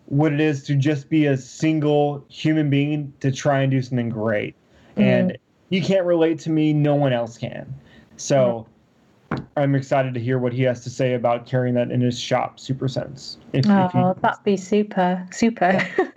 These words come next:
Speaker 2: That was it. Now, I'm sure a lot of, uh, listeners will already know about Analog Forever.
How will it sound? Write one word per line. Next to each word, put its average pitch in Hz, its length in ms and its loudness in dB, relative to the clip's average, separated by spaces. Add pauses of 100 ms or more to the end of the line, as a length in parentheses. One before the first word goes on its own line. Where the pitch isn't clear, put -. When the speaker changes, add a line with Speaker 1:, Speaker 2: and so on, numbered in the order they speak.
(380)
Speaker 2:
That 226 120 0
was 214 80 -6
it. 214 60 -6 (340)
Now, 294 200 2 (180)
I'm 269 140 2
sure 320 300 2
a 294 80 0
lot 302 220 0
of, 277 200 0 (360)
uh, 233 260 4
listeners 190 760 0 (140)
will 202 380 4
already 190 500 2
know 185 200 4
about 180 260 0
Analog 170 380 -2
Forever. - 580 -4